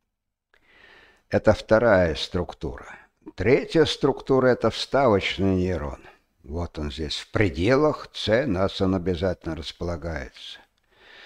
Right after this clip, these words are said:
Четвертая структура — это эфферентный нейрон. Аксон его выходит на периферию, достигает пятого компонента сложной трехнейронной дуги.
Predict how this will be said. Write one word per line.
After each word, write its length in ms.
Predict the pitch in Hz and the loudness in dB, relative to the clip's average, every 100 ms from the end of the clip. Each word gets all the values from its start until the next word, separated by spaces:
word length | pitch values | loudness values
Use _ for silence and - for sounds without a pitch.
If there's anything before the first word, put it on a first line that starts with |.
| - - _ | -20 -20 _
Четвертая 840 | - 123 - 147 127 95 - 101 92 | 0 0 6 8 8 6 4 4 4
структура — 840 | - 95 98 - 104 98 92 - - | 2 -4 -4 0 2 4 2 0 -4
это 600 | 104 98 - 95 90 85 _ _ _ | -4 -4 -2 0 0 -6 _ _ _
эфферентный 880 | 131 - 113 101 85 73 - 117 127 | -2 2 2 2 0 -4 -4 0 2
нейрон. 540 | 151 170 202 220 202 98 _ _ _ _ _ _ _ _ _ _ _ _ _ _ _ - _ _ _ _ - _ _ _ _ - | 6 4 4 0 -4 -10 _ _ _ _ _ _ _ _ _ _ _ _ _ _ _ -20 _ _ _ _ -20 _ _ _ _ -6
Аксон 520 | 95 - - 113 98 | -4 -4 2 4 4
его 240 | 98 98 | 6 4
выходит 640 | 92 92 - 95 90 85 - | 4 0 0 2 2 -2 -6
на 100 | 90 | -6
периферию, 800 | 92 82 71 101 131 165 190 131 | -4 -6 -6 -4 -2 0 -2 0
достигает 1300 | 98 - - 98 87 104 95 85 78 - - - _ _ _ _ | -2 -2 -4 -4 2 2 4 0 -4 -8 -18 -20 _ _ _ _
пятого 480 | 117 104 - 87 85 | 2 2 2 -4 -4
компонента 1040 | - 80 73 85 85 113 131 - 202 269 - _ _ _ _ _ - | -4 -6 -4 -2 0 0 0 0 0 0 -8 _ _ _ _ _ -10
сложной 520 | - 131 139 117 135 | -2 2 2 4 2
трехнейронной 840 | 127 131 117 127 127 127 117 110 | 4 2 2 2 4 4 4 4
дуги. 540 | 117 113 113 117 95 | 2 2 2 2 0